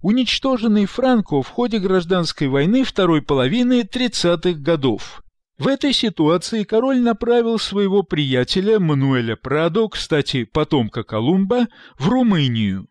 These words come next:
Дело в том, что её руководитель Чаушеску дружил с находившимся в эмиграции главой испанской компартии Сантьяго Карильо.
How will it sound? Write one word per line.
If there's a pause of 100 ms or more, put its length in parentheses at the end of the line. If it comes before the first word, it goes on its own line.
(220)
Дело
в
том,
что
её
руководитель
Чаушеску
дружил
с
находившимся
в
эмиграции
главой
испанской
компартии
Сантьяго
Карильо.